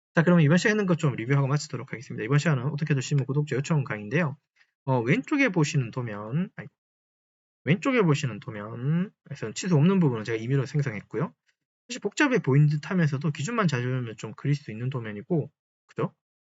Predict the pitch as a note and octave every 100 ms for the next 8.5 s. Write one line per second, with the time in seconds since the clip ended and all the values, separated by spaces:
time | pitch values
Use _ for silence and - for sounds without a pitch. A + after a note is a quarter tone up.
0 | _ G#2 - - C3+ C#3 C#3+ C3+ C3 C3+
1 | B2+ B2+ B2 G3+ C#3 - C3 C#3+ G#2+ -
2 | G#2 G#2 G#2 D#3+ A#3+ - _ _ - C#3+
3 | D3+ G3+ G3+ G3 F#3 F3 E3+ D#3 D#3+ D#3+
4 | - - G3+ F3 F#3+ D#3+ C3+ C#3 C#3 B2
5 | A2 - A2 A2 G#2+ C3+ B2+ G#2+ A2+ A2
6 | A2+ G2+ F#3 - _ _ _ E3+ F#3 F#3
7 | - D4 C4+ - G3+ A3+ A3+ G#3+ G3 C3
8 | G#3+ - D#3+ F3+